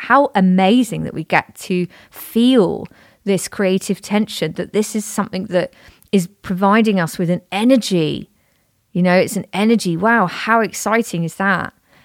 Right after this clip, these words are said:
And no matter what happens in that moments, you know, or sometimes years of tension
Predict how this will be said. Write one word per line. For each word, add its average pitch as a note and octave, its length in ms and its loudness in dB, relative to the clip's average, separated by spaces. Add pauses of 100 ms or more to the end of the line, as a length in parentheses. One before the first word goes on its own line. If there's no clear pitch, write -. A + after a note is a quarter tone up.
(100)
And G#3+ 140 6
no A3+ 100 6
matter A#3+ 240 6
what A#3 220 2
happens A3 460 0
in F3+ 100 0
that E3+ 320 0
moments, G#3 920 2 (240)
you G3 80 -2
know, E3+ 260 0
or F#3 180 -2
sometimes A3 520 -4
years G#3 560 -4
of - 140 -8
tension - 540 -6